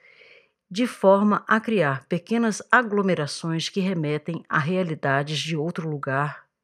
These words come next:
de outras matérias. São elas, por exemplo,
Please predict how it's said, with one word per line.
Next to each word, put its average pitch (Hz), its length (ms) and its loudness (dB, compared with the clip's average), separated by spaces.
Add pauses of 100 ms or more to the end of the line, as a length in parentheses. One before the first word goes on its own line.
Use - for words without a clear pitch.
de 165 160 -2
outras 156 360 -2
matérias. 120 720 -6 (920)
São 196 260 4
elas, 180 300 4
por 170 160 0
exemplo, 151 580 -2